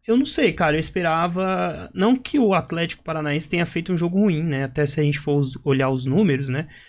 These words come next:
O jogo é bom, foram vinte e sete chutes, né, do Atlético Paranaense contra oito do Flamengo e tal. Mas, é, sei lá, eu esperava que, que fosse mais assertivo, né? Igual você falou aí, Vitor Roque e tal.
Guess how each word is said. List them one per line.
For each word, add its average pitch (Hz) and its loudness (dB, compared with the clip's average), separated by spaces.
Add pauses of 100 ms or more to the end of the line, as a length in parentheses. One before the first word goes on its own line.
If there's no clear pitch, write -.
(160)
O - -8
jogo 123 4
é 196 4
bom, 147 2
foram 127 0
vinte 127 -2
e - -4
sete 151 0
chutes, - -4
né, 131 -2
do 131 -6
Atlético 123 -6
Paranaense 127 -2
contra 123 -6
oito 143 -2
do 131 -8
Flamengo 123 0
e 120 0
tal. 139 -2 (680)
Mas, 139 0
é, 127 -2
sei - -8
lá, 165 2
eu 143 4
esperava 147 0
que, 147 -14
que - -20
fosse - -4
mais 156 -2
assertivo, 175 -4
né? 135 -4
Igual 135 -4
você 139 -8
falou 147 -2
aí, 127 -2
Vitor 135 -2
Roque 127 -4
e 120 -12
tal. 139 -4